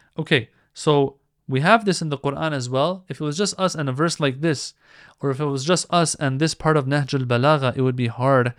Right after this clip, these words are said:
to figure out what exactly this part of the sky is being protected from. But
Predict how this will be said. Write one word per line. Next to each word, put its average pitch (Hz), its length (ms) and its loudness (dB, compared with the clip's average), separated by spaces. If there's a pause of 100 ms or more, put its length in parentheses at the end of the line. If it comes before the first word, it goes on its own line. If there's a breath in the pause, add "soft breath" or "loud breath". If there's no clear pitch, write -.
(260 soft breath)
to 123 100 -10
figure 131 300 0
out 127 120 4
what 131 200 0
exactly 135 760 -2 (320 soft breath)
this 139 300 0
part 143 240 -2
of 131 120 -2
the 117 80 -2
sky 123 340 -2
is 120 180 -2
being 135 180 -4
protected 127 500 -6
from. 110 480 -4
But 151 240 2